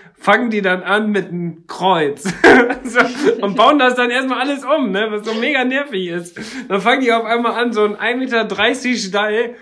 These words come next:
komplett umzubauen in Kreuz. Oder dann gibt's welche, die machen so eine Trapp- und eine Galoppstange noch davor. So, und da sind halt mega viele Leute, die auch springen wollen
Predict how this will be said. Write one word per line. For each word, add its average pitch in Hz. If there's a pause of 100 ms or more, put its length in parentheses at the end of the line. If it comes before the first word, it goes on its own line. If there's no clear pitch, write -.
(160)
komplett 220
umzubauen 226
in 202
Kreuz. 269 (200)
Oder 196
dann 214
gibt's 202
welche, 214 (260)
die 202
machen 233
so 208
eine 196
Trapp- -
und 202
eine 190
Galoppstange 180
noch 165
davor. 165 (640)
So, 185
und 202 (240)
da 190
sind 233
halt 247
mega 294
viele 269
Leute, 262
die 196
auch 302 (340)
springen 330
wollen 175